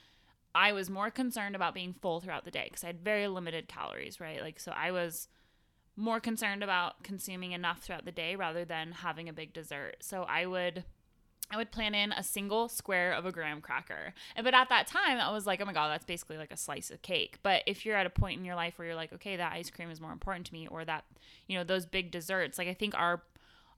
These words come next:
our purpose in talking about these things is, like, you can have it. You just have to make it work, and you have to prioritize and fit in what you care about the most. So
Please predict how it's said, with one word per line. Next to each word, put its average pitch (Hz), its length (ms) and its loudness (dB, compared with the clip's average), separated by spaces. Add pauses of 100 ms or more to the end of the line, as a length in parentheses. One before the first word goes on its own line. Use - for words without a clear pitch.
our 202 100 8
purpose 208 460 2
in 190 160 -4
talking 180 460 0
about 226 240 2
these 247 240 -2
things 269 500 0
is, 196 180 -2
like, 175 240 2
you 180 160 -6
can 202 540 0
have 143 400 -2
it. - 400 -4 (120)
You 185 140 -6
just 180 200 -8
have 165 220 -12
to 180 100 -12
make 156 240 -10
it 156 120 -10
work, - 320 -4
and 175 180 -6
you 175 80 -6
have 160 180 -6
to - 80 -16
prioritize 160 560 -6
and 156 120 -10
fit 165 200 -2
in 160 160 -4
what 156 160 -10
you 165 160 -10
care - 200 -10
about - 260 -6
the - 80 -10
most. - 420 -6
So - 400 -8